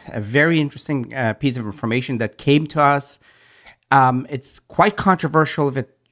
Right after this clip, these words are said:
it turns out to be true. First of all, before we even go any further, the allegations have been raised. There seems to be some consistency in the data against,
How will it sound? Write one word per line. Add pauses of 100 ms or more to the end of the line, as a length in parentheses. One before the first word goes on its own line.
(280)
it
turns
out
to
be
true.
First
of
all,
before
we
even
go
any
further, (180)
the
allegations
have
been
raised. (360)
There
seems
to
be
some
consistency
in
the
data
against,